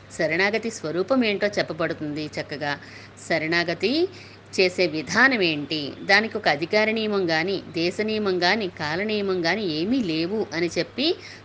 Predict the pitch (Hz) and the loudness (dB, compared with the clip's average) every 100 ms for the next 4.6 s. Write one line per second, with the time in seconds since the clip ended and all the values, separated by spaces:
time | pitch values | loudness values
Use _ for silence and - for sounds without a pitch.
0 | - - 190 - 240 233 220 165 160 165 | -8 -2 -2 0 2 4 4 2 -2 -4
1 | - 190 294 480 - - - 190 196 220 | 0 2 2 0 -10 -20 -2 2 2 0
2 | 220 - 170 247 254 208 170 147 151 147 | -4 0 2 2 0 0 -2 -2 -4 -6
3 | 143 143 147 143 147 - - - - 208 | -8 -6 -6 -6 -8 -12 -18 -4 2 2
4 | 233 285 214 165 151 147 | 4 4 4 2 0 -8